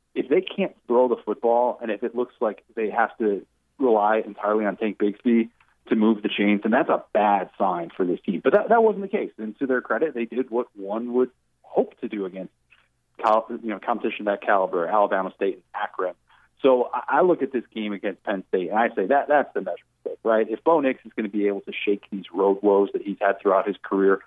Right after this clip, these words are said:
we're gonna see it on Saturday. And if this Mike Bobo offense is going to yield much better results than what Gus Malzahn ran for the last two years with Bo Nix, then, then we're gonna find out, because Penn State's legit. And that atmosphere, you talk about the atmosphere that you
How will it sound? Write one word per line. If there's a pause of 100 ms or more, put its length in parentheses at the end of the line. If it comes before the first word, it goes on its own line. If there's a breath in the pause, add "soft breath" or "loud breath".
(260 soft breath)
we're
gonna
see
it
on
Saturday.
And
if
this
Mike
Bobo
offense
is
going
to
yield
much
better
results
than
what
Gus
Malzahn
ran (520 soft breath)
for
the
last (140)
two
years
with
Bo
Nix,
then,
then
we're
gonna
find
out,
because
Penn
State's
legit.
And
that
atmosphere,
you
talk
about
the
atmosphere
that
you